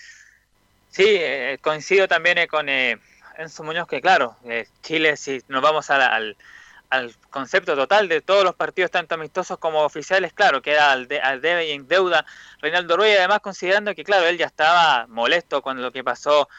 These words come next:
en el estallido social, cuando los jugadores primero no quisieron ir al partido con Perú, segundo, cuando tampoco quisieron facilitar a los jugadores sub-veintitrés para este famoso... Torneo que se iba a jugar en España, con España y otros equipos preparatorios al sub-veintitrés que se jugó en enero. Por lo tanto, claro, ya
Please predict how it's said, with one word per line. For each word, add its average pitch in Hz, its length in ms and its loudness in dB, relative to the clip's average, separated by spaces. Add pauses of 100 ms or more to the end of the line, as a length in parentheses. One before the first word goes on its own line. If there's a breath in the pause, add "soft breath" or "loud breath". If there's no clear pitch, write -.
(200 loud breath)
en 127 80 -10
el 127 100 2
estallido 147 320 0
social, 165 300 -4
cuando 156 200 -6
los 139 120 -2
jugadores 165 260 0
primero 180 360 -2
no 196 100 -6
quisieron 170 420 -6
ir 180 140 -10 (260 soft breath)
al 143 120 -2
partido 151 380 0
con 160 140 -2
Perú, 165 240 0
segundo, 202 480 -2
cuando 156 400 0
tampoco 175 460 -4
quisieron 170 480 -2 (220 loud breath)
facilitar 139 440 -2
a 165 60 6
los 147 80 0
jugadores 170 220 2
sub-veintitrés 147 500 -4
para 165 180 0
este 160 160 -8
famoso... 147 800 0 (440 soft breath)
Torneo 160 420 0
que 156 80 -12
se 165 140 -6
iba 165 80 2
a - 20 -6
jugar 156 160 -2
en 156 80 -4
España, 165 460 -2
con 147 180 -4
España 165 320 -2
y 160 60 0
otros 160 260 -6
equipos 180 320 -6
preparatorios 143 640 0
al 139 180 0 (180 loud breath)
sub-veintitrés 160 640 -4
que - 80 -14
se - 100 -14
jugó 151 200 0
en 147 80 0
enero. 196 280 0
Por 165 120 -2
lo 147 80 -2
tanto, 170 260 -6
claro, 156 180 2
ya 143 240 2